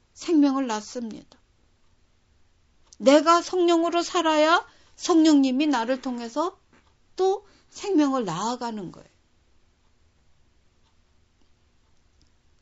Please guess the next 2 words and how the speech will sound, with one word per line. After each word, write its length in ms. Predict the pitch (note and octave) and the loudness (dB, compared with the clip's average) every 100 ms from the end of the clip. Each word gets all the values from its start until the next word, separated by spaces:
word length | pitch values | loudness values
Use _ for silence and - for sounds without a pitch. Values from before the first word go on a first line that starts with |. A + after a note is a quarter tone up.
| _ _ _ _ _ _ _ _ _ _ _ _ | _ _ _ _ _ _ _ _ _ _ _ _
이스라엘 440 | B3 A#3 D4 C4 A3+ | -6 -2 2 2 2
자손들이 760 | A3 G#3 B3 A3 A3+ C4 E4+ | -4 -4 -6 -6 -6 -6 -8